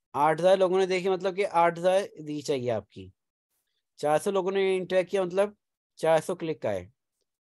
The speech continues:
उन चार सौ लोगों में से पचास लोगों ने अपना data दे दिया हमें, तो पचास leads आई हमारे पास। ये सब यहाँ तक समझ में आया हम दोस्तों को, ये कैसे निकाला हमने?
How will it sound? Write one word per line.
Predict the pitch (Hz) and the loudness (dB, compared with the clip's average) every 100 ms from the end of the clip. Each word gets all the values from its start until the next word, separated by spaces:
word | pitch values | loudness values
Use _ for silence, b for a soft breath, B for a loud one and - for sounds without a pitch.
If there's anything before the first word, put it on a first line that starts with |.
| _ - | _ -14
उन | 143 | -2
चार | 165 165 | 2 4
सौ | 180 233 | 4 2
लोगों | 208 180 | 2 0
में | 185 | -4
से | 175 | -6
पचास | 196 175 175 185 185 | -6 0 2 2 2
लोगों | 185 185 | -2 0
ने | 196 | 0
अपना | 185 190 | -2 -4
data | 165 156 165 | -4 0 0
दे | 147 127 | 2 -2
दिया | 120 120 | 0 -2
हमें, | 107 98 - _ _ _ _ - | -2 -8 -12 _ _ _ _ -12
तो | |
पचास | 143 143 165 175 175 | -12 -2 2 2 2
leads | 147 139 120 | -4 -4 -2
आई | 113 113 | -2 -2
हमारे | 95 90 | -6 -10
पास। | 90 90 92 _ _ _ _ _ _ _ _ _ _ _ - | -14 -18 -18 _ _ _ _ _ _ _ _ _ _ _ -6
ये | 143 | -2
सब | 180 180 170 - | 2 0 0 -8
यहाँ | 160 170 180 | -2 2 2
तक | 196 | 2
समझ | 180 185 | 0 0
में | 185 | 2
आया | 185 214 | 2 0
हम | 233 | 2
दोस्तों | 220 214 220 | 2 2 -2
को, | 214 | 2
ये | 226 | 2
कैसे | 214 196 214 | 2 -2 -2
निकाला | 208 196 180 180 | -2 -2 0 -2
हमने? | 175 175 | -2 -6